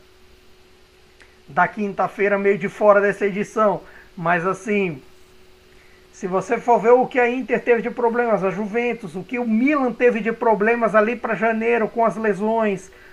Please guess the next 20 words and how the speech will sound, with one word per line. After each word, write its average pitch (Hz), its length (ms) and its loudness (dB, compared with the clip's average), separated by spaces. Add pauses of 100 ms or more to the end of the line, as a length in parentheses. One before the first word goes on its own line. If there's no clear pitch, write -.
(140)
com 202 140 -6
todos 214 400 0
o, 196 640 4
todas 214 300 -2
as - 100 -18
questões, 202 580 -2 (260)
o 208 80 -8
que 247 120 -6
o 240 80 0
Napoli 240 480 2
tem 233 200 -4
tendo 208 300 0
de 190 120 -8
pro-, 190 460 -2
eh, 160 40 -4
vem 196 220 2
tendo 202 280 2
de 185 100 -4
problemas 170 580 -4
agora, 185 540 2